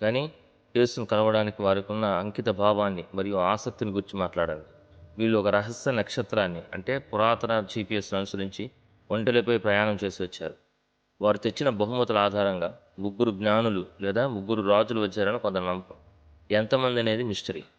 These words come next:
ఇద్దరా, ముగ్గురా, లేదా ఒక గుంపా అనేది బైబిల్లో లేదు. కానీ యేసును సందర్శించడానికి తూర్పు దేశపు జ్ఞానులు వచ్చారని మాత్రం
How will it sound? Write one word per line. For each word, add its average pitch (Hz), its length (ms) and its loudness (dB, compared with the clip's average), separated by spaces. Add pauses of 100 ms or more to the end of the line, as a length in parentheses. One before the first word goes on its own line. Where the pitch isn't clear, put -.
(360)
ఇద్దరా, 113 360 4
ముగ్గురా, 110 460 0 (160)
లేదా 104 240 4
ఒక 101 140 -4 (140)
గుంపా 117 300 4
అనేది 107 200 2
బైబిల్లో 98 360 0
లేదు. 85 260 -4 (140)
కానీ 101 200 -2
యేసును 107 380 -4
సందర్శించడానికి 101 840 -4 (460)
తూర్పు 120 200 -2
దేశపు 107 320 -2
జ్ఞానులు 101 380 0
వచ్చారని 104 400 2
మాత్రం 98 440 -2